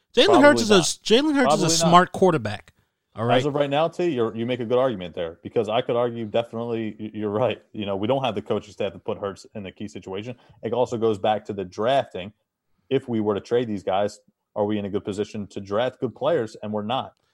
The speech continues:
Speaker 2: So
Speaker 1: Like
Speaker 2: that's where the issue starts. And I like Tanner's point. You have to start above. You don't start with the players. You start with the leadership.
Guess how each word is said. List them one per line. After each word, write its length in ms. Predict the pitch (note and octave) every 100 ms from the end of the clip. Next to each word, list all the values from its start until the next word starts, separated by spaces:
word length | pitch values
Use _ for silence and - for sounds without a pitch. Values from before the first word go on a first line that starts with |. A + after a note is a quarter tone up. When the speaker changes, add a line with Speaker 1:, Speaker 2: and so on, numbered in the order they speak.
| _
Speaker 2:
So 100 | -
Speaker 1:
Like 80 | D3+
Speaker 2:
that's 340 | A#2+ D#3 - B2+
where 160 | C3
the 160 | A#2+ B2
issue 220 | B2 A2+
starts. 420 | G#2 - A#2+ C3
And 160 | - G#2+
I 100 | G2+
like 220 | G2 G#2
Tanner's 280 | - G#2+ F#2+
point. 300 | - A2 A2 _ -
You 140 | G#2+
have 140 | C#3 B2+
to 60 |
start 340 | - - A2 G#2+
above. 440 | G2 F#2+ G2+ A#2 A#2 _ _
You 40 | -
don't 140 | A#2
start 300 | - A#2 A2+
with 100 | G#2
the 60 | A#2+
players. 400 | - G2+ F#2+ F#2+
You 60 |
start 200 | F#2 G#2+ G2+
with 80 |
the 80 | G2+
leadership. 500 | G2+ G2+ F2+ - G2